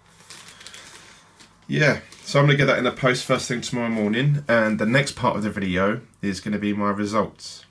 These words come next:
Now, it's taken me around two weeks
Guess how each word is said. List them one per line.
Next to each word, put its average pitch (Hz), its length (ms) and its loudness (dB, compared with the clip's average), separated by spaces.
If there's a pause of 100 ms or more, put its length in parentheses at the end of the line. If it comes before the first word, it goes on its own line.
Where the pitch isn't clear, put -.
Now, 101 440 2
it's 104 140 -6
taken 110 380 -4
me 104 260 0
around 101 320 -2
two 131 300 2
weeks - 560 -4